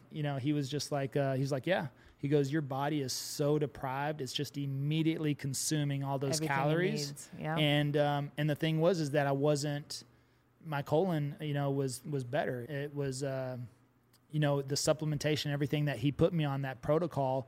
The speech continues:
Speaker 2: Yeah.
Speaker 1: literally within a couple of weeks, like, snuffed it all out. And so I
Speaker 2: That's
Speaker 1: was,
Speaker 2: insane.
Speaker 1: not only was I able to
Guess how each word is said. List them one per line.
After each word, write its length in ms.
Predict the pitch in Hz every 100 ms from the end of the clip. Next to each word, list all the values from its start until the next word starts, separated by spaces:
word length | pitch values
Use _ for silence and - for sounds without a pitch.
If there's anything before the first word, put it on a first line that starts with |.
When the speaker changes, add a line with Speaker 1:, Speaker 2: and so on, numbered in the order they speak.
| -
Speaker 2:
Yeah. 220 | 165 151 147
Speaker 1:
literally 400 | 160 165 165 160
within 420 | 147 151 147 147 -
a 80 | 147
couple 280 | 147 143 139
of 60 |
weeks, 560 | 135 160 147 - - - _ _ _ _ _ _ -
like, 180 | 139 135
snuffed 420 | - 151 147 -
it 100 | 139
all 220 | 135 131 131
out. 340 | 147 117 113 - -
And 140 | 143
so 180 | - 143
I 40 |
Speaker 2:
That's 100 | 135
Speaker 1:
was, 140 | 135 143
Speaker 2:
insane. 120 | 160
Speaker 1:
not 160 | 151 156
only 160 | 160
was 160 | 151 143
I 60 | 147
able 220 | 143
to 80 | 143